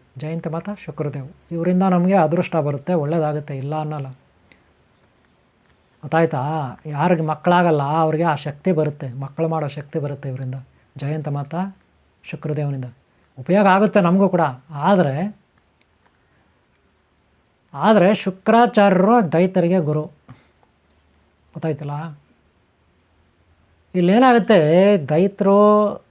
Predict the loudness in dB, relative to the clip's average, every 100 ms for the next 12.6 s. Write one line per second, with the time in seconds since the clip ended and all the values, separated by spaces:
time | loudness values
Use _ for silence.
0 | _ _ _ _ _ -6 0 4 4 6
1 | 4 4 2 4 4 4 4 2 0 0
2 | 2 0 -4 -10 -16 -18 _ _ _ _
3 | _ _ _ _ _ _ _ _ -6 2
4 | 2 2 2 6 6 6 6 6 4 0
5 | 0 0 -2 -4 -6 -6 -10 -10 -6 -4
6 | -2 -2 -4 -4 -6 -6 -6 -6 -6 -6
7 | -4 -4 -2 -4 -4 -8 -10 -8 -6 -4
8 | -4 -4 -4 -6 -8 _ _ _ _ -14
9 | -6 -6 -6 -10 -12 -14 -20 _ _ _
10 | _ _ _ _ _ _ _ _ _ -6
11 | -2 2 2 4 2 0 0 -2 0 0
12 | 0 -2 -4 -4 -2